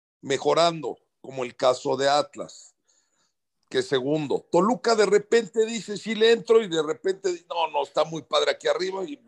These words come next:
mejor me voy para abajo. No, no quiero". Monterrey ha decepcionado,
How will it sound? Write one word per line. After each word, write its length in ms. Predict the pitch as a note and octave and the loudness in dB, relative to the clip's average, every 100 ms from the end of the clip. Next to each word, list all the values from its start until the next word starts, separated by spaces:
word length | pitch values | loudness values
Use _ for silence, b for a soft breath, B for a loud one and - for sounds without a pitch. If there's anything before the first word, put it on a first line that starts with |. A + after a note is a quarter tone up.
| C3 | -20
mejor 340 | A#2+ C3 D#3 D3 | -14 -6 -4 -2
me 60 | |
voy 180 | B2 C3 | 0 0
para 180 | B2 G2+ | 0 -8
abajo. 380 | F2+ E2+ - - | -8 -14 -18 -12
No, 140 | E3 F#3+ | -4 -4
no 140 | E3+ | -4
quiero". 300 | - A2+ - - b b b b | -6 -8 -10 -14 b b b b
Monterrey 600 | D#3+ F#3+ F#3+ - A#3 C4 - _ _ - | -2 0 2 2 2 -2 -6 _ _ -2
ha 140 | A3+ | 0
decepcionado, 800 | A#3+ A#3 F#3+ G#3+ G3+ G#3+ A#3+ A3+ | 0 -6 -6 -4 -2 -2 -2 -6